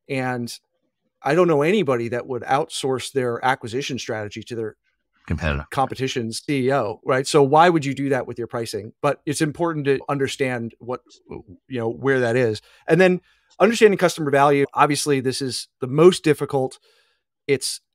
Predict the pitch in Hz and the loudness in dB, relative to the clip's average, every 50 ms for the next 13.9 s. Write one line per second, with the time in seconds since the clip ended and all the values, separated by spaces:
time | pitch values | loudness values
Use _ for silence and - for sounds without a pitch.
0 | _ _ - 127 131 143 160 170 190 190 - 160 160 160 156 143 143 143 131 104 | _ _ -10 -8 -2 2 4 4 4 4 4 4 4 4 4 2 0 -2 -2 -2
1 | 143 135 139 139 135 135 131 127 123 - 143 131 127 139 131 135 123 - 135 123 | -2 -2 -2 -2 -4 -4 -6 -6 -6 -6 -4 -4 -2 -2 -4 -4 -4 -4 -4 -4
2 | 123 131 120 - - 127 127 120 - - 135 - _ - 170 185 190 170 160 151 | -4 -6 -6 -6 -6 -6 -6 -6 -8 -10 -16 -6 _ 2 4 4 4 2 -2 -6
3 | - - - 147 143 147 147 143 139 123 107 - - - 131 131 135 135 127 127 | -6 -2 0 0 2 2 0 0 -2 -4 -6 -8 -8 -8 -6 -6 -6 -6 -6 -6
4 | 127 127 127 127 - - 135 123 117 117 117 110 104 104 107 123 139 156 170 175 | -6 -6 -8 -10 -12 -12 -10 -10 -8 -10 -10 -12 -12 -10 -8 -6 -4 -4 -4 -6
5 | 185 180 151 165 160 - - - 202 190 - - - - 165 151 - - - - | -6 -6 -6 -8 -8 -6 -4 -2 -2 -2 -2 -4 -4 -4 -2 -2 -4 -6 -14 -18
6 | _ _ _ _ _ _ _ _ _ _ - 135 139 131 104 98 _ _ _ _ | _ _ _ _ _ _ _ _ _ _ -8 -4 -4 -4 -4 -6 _ _ _ _
7 | _ _ - _ _ - 147 - - - 240 226 240 214 - - - 135 117 143 | _ _ -20 _ _ -20 -14 -6 -4 -4 -2 0 0 0 0 -2 -8 -8 -4 -2
8 | 143 147 147 143 139 127 117 - - - - 147 143 143 139 131 127 120 - 127 | 0 0 0 0 -2 -4 -6 -10 -14 -10 -8 -6 -4 -4 -4 -6 -10 -10 -10 -10
9 | 120 - - 131 117 120 117 107 104 135 139 127 123 135 131 175 151 123 113 117 | -10 -10 -10 -12 -12 -12 -12 -10 -8 -8 -8 -6 -8 -8 -8 -8 -8 -8 -10 -10
10 | 117 117 123 127 - - 127 117 113 110 107 - - - - - - 127 110 110 | -10 -10 -12 -14 -14 -14 -12 -12 -12 -12 -14 -16 -20 -20 -16 -14 -12 -12 -12 -12
11 | 104 - - - - - 113 107 107 104 104 101 98 87 - 104 - _ _ _ | -14 -16 -16 -14 -12 -12 -10 -10 -12 -12 -12 -10 -10 -10 -12 -14 -18 _ _ _
12 | _ - - - _ _ _ _ _ - - 165 165 - 185 190 180 175 165 165 | _ -20 -20 -20 _ _ _ _ _ -2 0 0 0 2 2 4 6 8 8 10
13 | 165 180 185 185 190 190 185 185 180 - 151 - - 254 214 135 95 | 10 10 10 8 8 8 6 4 4 0 -2 0 2 4 4 4 2